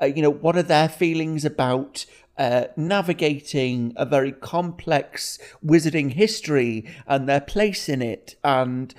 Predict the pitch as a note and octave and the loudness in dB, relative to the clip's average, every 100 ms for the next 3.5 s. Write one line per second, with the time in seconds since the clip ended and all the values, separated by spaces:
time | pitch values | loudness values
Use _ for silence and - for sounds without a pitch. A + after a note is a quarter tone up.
0 | - - D#3+ C#3+ C3+ C#3+ - C#3 C#3+ D3 | -20 -8 0 2 4 2 -2 0 2 2
1 | C#3+ C3+ - C#3 C#3 E3+ F3+ D3 B2 C3 | 2 0 0 -2 0 2 2 2 0 0
2 | C3 A#2+ A2+ - - C3+ C3 C#3 C3 B2+ | 2 0 -4 -6 0 2 2 2 0 2
3 | A#2+ A#2 A#2 A#2 | 0 0 -2 -4